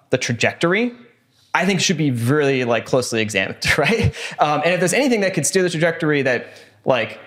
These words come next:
makes that really bad scenario less likely,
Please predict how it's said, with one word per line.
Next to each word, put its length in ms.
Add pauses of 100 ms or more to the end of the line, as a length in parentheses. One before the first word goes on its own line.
(160)
makes 400
that 560
really 500
bad 340
scenario 460
less 320
likely, 500